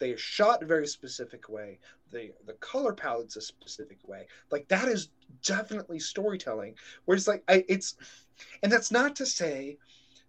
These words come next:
that, it's not to say that, that Marvel films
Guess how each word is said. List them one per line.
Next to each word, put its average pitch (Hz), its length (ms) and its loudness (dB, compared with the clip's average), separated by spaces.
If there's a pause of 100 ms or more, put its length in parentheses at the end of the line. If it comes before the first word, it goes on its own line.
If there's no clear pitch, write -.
(180)
that, 139 360 -2 (1500)
it's 165 200 -2
not 254 140 8
to 240 80 -6
say 214 160 2
that, 175 140 2 (140)
that 156 300 0
Marvel 170 340 0
films 131 480 -10